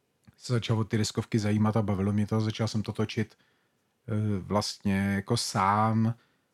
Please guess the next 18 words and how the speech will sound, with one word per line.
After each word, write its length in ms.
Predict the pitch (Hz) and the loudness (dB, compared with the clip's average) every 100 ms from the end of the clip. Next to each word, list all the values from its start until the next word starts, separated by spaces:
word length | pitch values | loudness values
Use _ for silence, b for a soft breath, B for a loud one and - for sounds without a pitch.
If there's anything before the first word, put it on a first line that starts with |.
| _ - | _ -8
z 140 | 98 | -4
radosti 640 | 104 110 143 156 - 214 107 | 0 2 0 -2 0 0 0
k 160 | - | -4
těm 380 | - 104 95 78 | -2 0 0 -4
videohrám, 640 | - 95 127 147 151 156 156 | -4 0 2 2 4 4 2
to 140 | - | -2
znamená 440 | 110 104 98 98 98 | -2 2 2 2 2
různý 280 | 101 107 | 0 -2
věci, 280 | 98 98 - | 0 -2 -2
jako 180 | 104 104 | -4 -2
když 200 | 95 - | -4 -6
jsem 240 | - 98 | -4 -2
tam 120 | 92 92 | 0 0
měl 200 | 95 92 | 0 -2
prostě 240 | 95 - | -4 -6
Pána 300 | - 95 101 | 0 0 0
prstenů, 500 | 95 92 - 95 95 | -4 -6 -2 0 0
tu, 120 | - | -4